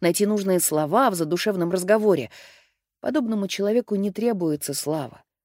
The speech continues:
да он ее и не жаждет. Достаточно служить опорой для главного персонажа,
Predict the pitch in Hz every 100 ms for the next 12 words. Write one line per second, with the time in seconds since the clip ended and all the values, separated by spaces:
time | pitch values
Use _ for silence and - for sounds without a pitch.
0 | _ - 226 320 254 214 226 220 190 170
1 | 123 - - _ _ _ _ _ _ 202
2 | 220 262 247 - 220 196 202 202 220 -
3 | 196 185 240 247 185 151 151 160 180 175
4 | 170 175 156 196 226 208 135